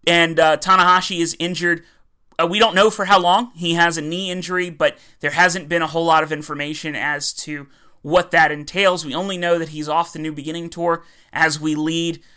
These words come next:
towards the road. Uh, we're heading in the road towards the New Japan Cup, which plays into Sakura Genesis and leads into some possible intrigue for,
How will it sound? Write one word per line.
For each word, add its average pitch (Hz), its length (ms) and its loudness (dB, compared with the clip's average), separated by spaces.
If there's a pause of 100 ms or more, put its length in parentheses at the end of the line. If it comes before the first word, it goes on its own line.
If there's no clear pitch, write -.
(220)
towards 220 460 -2
the 180 80 -4
road. 175 520 4 (380)
Uh, 139 320 0
we're 156 180 -2
heading 202 280 0
in 190 100 -4
the 175 80 -2
road 175 380 2
towards 180 460 -2
the 156 80 -8
New 160 180 -8
Japan 147 420 -8
Cup, - 480 2 (340)
which 143 440 -6 (320)
plays 170 400 2
into 156 560 -4
Sakura 135 440 -6
Genesis 254 640 -2
and 160 320 -6
leads 160 340 -6
into 151 200 -8
some - 320 -8 (260)
possible 175 480 2
intrigue 151 640 -8 (280)
for, 156 680 -4